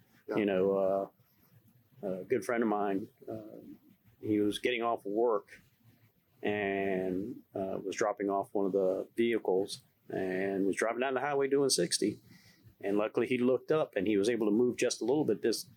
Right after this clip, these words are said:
Speaker 2: D U I slammed in, in the back end and probably doing ninety.
Speaker 1: Oh.
Speaker 2: You know, shoved him over all three lanes and, and right into the barrier cables. And so if he wouldn't have done that, you know, how, how bad could that accident have been?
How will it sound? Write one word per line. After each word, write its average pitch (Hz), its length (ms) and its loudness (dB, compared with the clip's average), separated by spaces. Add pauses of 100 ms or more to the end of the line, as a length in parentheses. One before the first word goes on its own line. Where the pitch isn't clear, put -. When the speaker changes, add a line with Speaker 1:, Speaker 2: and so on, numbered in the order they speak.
(120)
Speaker 2:
D 98 100 2
U 110 240 2
I 123 140 2
slammed 113 380 0
in, 117 360 2
in 113 120 2
the 107 80 2
back 123 240 -2
end 147 120 0
and 104 160 0
probably 98 200 0
doing 101 240 2
ninety. 110 360 0 (580)
Speaker 1:
Oh. 104 180 -4
Speaker 2:
You 117 80 2
know, 101 100 2
shoved 113 280 2
him 107 100 0
over 110 220 0
all 104 160 2
three 120 220 -2
lanes 117 360 0
and, 92 180 2
and 101 220 0
right 104 180 0
into 101 180 0
the 101 80 0
barrier 123 280 0
cables. 104 460 -2
And 90 220 -2 (580)
so 90 380 -6 (540)
if 82 100 -4
he 107 80 2
wouldn't 110 200 0
have 98 160 0
done 139 120 2
that, 98 200 -2 (800)
you 92 120 -2
know, 87 100 -2
how, 110 260 -4 (140)
how 110 100 0
bad 101 240 0
could 120 160 0
that 90 220 2
accident 85 400 -2
have 87 140 -4
been? - 220 -2